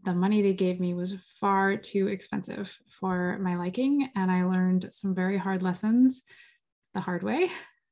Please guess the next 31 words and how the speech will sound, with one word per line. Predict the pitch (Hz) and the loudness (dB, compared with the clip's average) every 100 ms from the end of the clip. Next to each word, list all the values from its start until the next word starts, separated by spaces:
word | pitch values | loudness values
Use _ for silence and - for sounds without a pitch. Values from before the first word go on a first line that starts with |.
| _ | _
Um, | 233 220 226 185 - _ - - - | 4 6 6 4 0 _ -10 -8 -8
so | - 262 | 2 4
that's | 254 339 | 8 6
the | - | 6
first | 311 247 247 | 4 4 4
thing, | 175 175 - | -2 -6 0
is | 214 202 | 0 2
listen | 214 214 254 | 2 4 2
to | 254 | 4
your | 220 | 2
gut, | 196 190 185 | 4 2 0
like, | 180 - | -6 -2
be | 220 | 0
aware | 269 190 180 185 170 185 - _ _ _ _ _ _ _ - | 2 2 2 0 -2 -6 -12 _ _ _ _ _ _ _ -2
on | 214 214 226 226 226 208 | 4 6 8 6 6 0
wh-, | 208 - _ _ | -2 -6 _ _
whenever | 226 202 214 240 | 0 2 4 4
I'm | 226 202 | 4 4
on | 190 | 4
a | 196 196 | 2 -2
sales | 185 185 190 208 | -4 -2 -2 -2
call, | - 262 294 320 - _ _ _ _ _ _ | 0 2 2 0 -6 _ _ _ _ _ _
I'm, | 202 214 | -2 0
like, | 226 | -2
having | 220 214 202 190 | 0 0 2 2
this | 175 | 2
own | 190 208 214 | 0 2 2
conversation | 214 202 190 190 190 190 | 0 -2 -2 -4 -2 -2
in | 196 | -2
my | 175 170 | -4 -2
mind, | 170 269 403 | 0 2 2